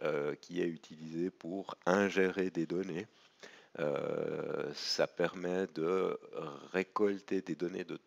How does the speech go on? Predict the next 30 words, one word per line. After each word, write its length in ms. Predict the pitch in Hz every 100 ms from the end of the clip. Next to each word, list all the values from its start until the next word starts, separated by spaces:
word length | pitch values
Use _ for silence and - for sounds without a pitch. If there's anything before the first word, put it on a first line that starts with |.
| -
toutes 200 | - -
sortes 400 | - 110 - 95
de 140 | 82
sources 400 | - 104 - -
différentes, 600 | 85 - 87 78 104 110 - _ _ _
typiquement 680 | - - 95 - 87 85 85
de 140 | 80
fichiers 460 | - - 76 - 80
log, 260 | 90 147 -
mais 100 | 76
on 160 | 69 -
peut 160 | -
aussi 340 | 80 82 - -
t-, 120 | - - - - -
travailler 400 | - 73 80 80
avec 220 | 76 76
des 100 | 76
fichiers 380 | 76 73 - 82
C 180 | - 78
S 180 | 78 76
V, 320 | 71 82 78
avec 280 | 76 71 71
des 100 | 78
bases 300 | 78 80 76
de 100 | 76
données, 480 | 82 82 80 82 82
euh, 100 | - - 76 - - - - - - - - - - - -
diverses 500 | - 87 85 80 - 85
et 80 | 85
variées. 480 | 82 87 85 82